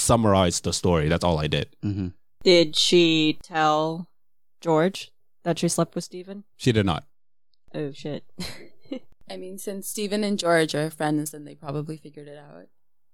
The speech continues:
Speaker 4: And that might be the reason why Steven isn't talking to her.
Speaker 3: Possibly.
Speaker 2: But then,
Speaker 1: But
Speaker 2: but then George would have brought it up into their argument.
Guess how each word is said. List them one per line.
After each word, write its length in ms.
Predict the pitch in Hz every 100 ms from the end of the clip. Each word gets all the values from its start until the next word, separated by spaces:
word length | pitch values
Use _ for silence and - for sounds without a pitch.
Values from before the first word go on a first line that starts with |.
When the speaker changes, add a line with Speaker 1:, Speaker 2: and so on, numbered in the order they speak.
| -
Speaker 4:
And 140 | 180
that 140 | 165 156
might 200 | 156 160
be 120 | 170
the 100 | 160
reason 540 | 147 151 156 156 156
why 340 | 156 147 147 160
Steven 380 | - 180 160 160
isn't 200 | 160 151
talking 340 | 147 143 165 165
to 80 | 175
her. 280 | 175 - - -
Speaker 3:
Possibly. 560 | 196 - 170 165 185 - _ _ -
Speaker 2:
But 100 | -
then, 120 | 123
Speaker 1:
But 120 | - - -
Speaker 2:
but 100 | 113
then 160 | 127 117
George 320 | 110 117 113
would 200 | 110 98
have 120 | 92
brought 260 | 101 95 95
it 80 | 92
up 140 | 92 - - -
into 260 | 98 - 92
their 240 | 82 82
argument. 500 | 85 87 90 80